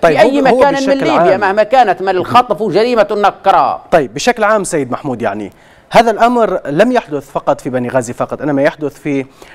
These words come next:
Speaker 1: للأسف، في كامل ربوع ليبيا، منها أيضًا العاصمة طرابلس والمدن الكبيرة
Speaker 2: نعم.
Speaker 1: في ليبيا، أيضًا القرى والمناطق وما إلى ذلك. ولكن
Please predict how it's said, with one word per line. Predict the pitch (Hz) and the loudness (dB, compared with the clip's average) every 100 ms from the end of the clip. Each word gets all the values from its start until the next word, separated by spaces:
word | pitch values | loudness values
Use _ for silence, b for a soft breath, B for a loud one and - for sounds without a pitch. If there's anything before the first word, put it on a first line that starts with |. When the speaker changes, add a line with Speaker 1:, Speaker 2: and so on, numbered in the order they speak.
| - | -6
Speaker 1:
للأسف، | 143 202 190 - | -2 0 -2 -4
في | 147 135 | -4 -4
كامل | 135 - 214 147 120 - | -2 2 2 2 -10 -12
ربوع | 135 139 | -4 -2
ليبيا، | 123 113 113 | -2 -6 -4
منها | 185 190 214 | -2 -2 -2
أيضًا | 247 233 233 B B 175 | 2 0 0 B B 0
العاصمة | 196 226 214 185 | 4 2 2 0
طرابلس | 160 156 175 185 175 | 0 0 0 0 0
والمدن | 165 156 151 - 147 139 156 165 | 2 4 4 0 -4 -2 0 0
الكبيرة | 147 - 143 | 0 0 0
Speaker 2:
نعم. | 139 | -2
Speaker 1:
في | 135 | -2
ليبيا، | 143 143 160 | -4 -2 0
أيضًا | 190 185 180 B B 170 | 2 2 0 B B -4
القرى | 156 196 | 0 2
والمناطق | 165 151 135 165 165 151 | 2 2 -2 -4 -2 -2
وما | 139 | -2
إلى | 120 | -2
ذلك. | 120 123 107 | -2 -4 -2
ولكن | 127 220 190 | 2 2 2